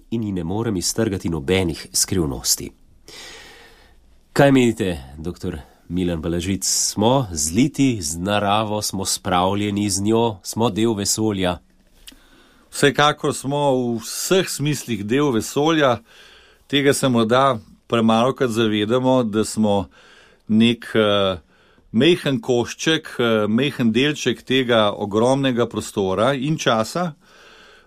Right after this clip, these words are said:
Speaker 2: Eh, v zgodovini filozofiji, filozofije smo imeli večkrat, eh, pravzaprav opravka z filozofi, ki so vendarle uprli tudi svoj pogled v nebo. Eh, recimo, eh,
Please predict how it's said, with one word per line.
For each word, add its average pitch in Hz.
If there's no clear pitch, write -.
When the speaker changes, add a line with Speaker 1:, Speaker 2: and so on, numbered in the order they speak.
Speaker 2:
Eh, 262
v 107
zgodovini 131
filozofiji, 131
filozofije 123
smo 135
imeli 135
večkrat, 120
eh, -
pravzaprav 117
opravka 120
z 107
filozofi, 117
ki 131
so 113
vendarle 139
uprli 131
tudi 131
svoj 131
pogled 113
v 117
nebo. 104
Eh, 104
recimo, 120
eh, 104